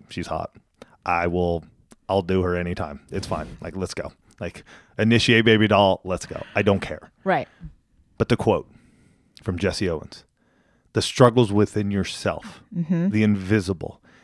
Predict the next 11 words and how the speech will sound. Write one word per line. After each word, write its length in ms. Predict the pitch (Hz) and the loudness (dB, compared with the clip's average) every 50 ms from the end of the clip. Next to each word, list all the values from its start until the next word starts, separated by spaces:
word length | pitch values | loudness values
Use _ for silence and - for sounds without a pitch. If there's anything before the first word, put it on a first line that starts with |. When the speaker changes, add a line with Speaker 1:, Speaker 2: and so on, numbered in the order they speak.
| _ - | _ -6
Speaker 1:
inevitable 640 | 107 101 101 - _ - 123 117 139 147 156 147 | -4 -4 -4 -2 _ 2 4 6 8 8 8 8
battles 580 | 131 104 - 113 104 101 104 104 98 98 92 - | 6 4 0 0 0 2 2 2 2 0 0 -2
inside 720 | - 113 104 95 - - - - 101 92 95 92 92 90 - _ _ - | -4 -4 -4 -4 -4 -4 -4 -2 -2 0 0 -2 -2 -4 -8 _ _ -4
all 200 | 85 90 87 98 | -2 0 0 0
of 120 | 95 78 | 0 -2
us. 320 | 71 - - - - - _ _ _ _ _ _ _ _ _ - | -4 -12 -16 -16 -18 -20 _ _ _ _ _ _ _ _ _ -4
That's 260 | 101 90 92 - - | -2 -2 -2 -4 -4
where 160 | 98 90 82 | -6 -6 -6
it's 140 | 82 - - | -6 -8 -10
at." 340 | 85 - - - - - - - - | -14 -14 -14 -20 -20 -20 -14 -8 -6
Speaker 2:
Mm-hmm. 280 | 202 175 180 185 185 | -4 -2 -2 -2 -2